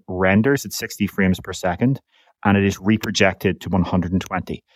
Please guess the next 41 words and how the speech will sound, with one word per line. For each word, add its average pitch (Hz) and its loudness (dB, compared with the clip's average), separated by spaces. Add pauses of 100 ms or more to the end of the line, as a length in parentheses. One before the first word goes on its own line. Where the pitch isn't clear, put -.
(140)
So - -2
it's 95 -2
not 127 4
like 147 0
P 131 2
C 113 2
where 98 4
it's 92 -2
kicked - -4
in 98 2
automatically. 90 0
The 87 -10
developer 107 2
chooses 110 -2
to 104 -2
do 98 2
this 135 0 (200)
so - -4
that 190 2
they 196 2
only 131 4
have 120 2
to 104 0
render 92 2
at 87 -6 (140)
sixty 107 -2
frames 98 0
per 92 -8
second, 98 0 (280)
and 98 2
it 95 2
is 92 0
doubled 95 0 (280)
to - -12
hundred 90 2
and 82 -2
twenty. 90 -6 (540)
This 143 2
is 143 2
what 131 2
enables 110 2